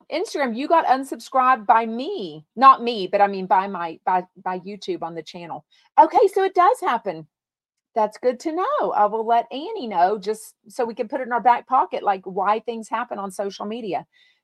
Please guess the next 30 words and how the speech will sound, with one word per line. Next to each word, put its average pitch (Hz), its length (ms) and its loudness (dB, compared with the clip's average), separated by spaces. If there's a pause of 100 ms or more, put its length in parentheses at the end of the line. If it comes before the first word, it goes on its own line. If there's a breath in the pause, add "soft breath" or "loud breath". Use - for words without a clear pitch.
(120)
Good 320 220 2
to 403 140 2
know. 233 320 6
Thank 226 240 -8
you 254 80 -10
so 220 200 -4
much. 214 480 -6
Um, 202 460 0 (2250)
wait, 208 340 0
what? 214 280 8 (520)
LeBron 233 640 0
Jameson 214 840 -6
on 202 200 -6
TikTok. 202 540 -2
"I 214 120 6
heard 262 300 2
you're 240 180 2
one 214 340 -2
click 285 260 -4
away 214 280 0
from 208 220 -8
getting 208 220 -6
a 180 60 -12
restraining 208 760 -8
order." 320 420 -6 (560)
Are - 60 0
you 415 80 4
talking 539 220 4
about 254 140 4
me? 262 360 -6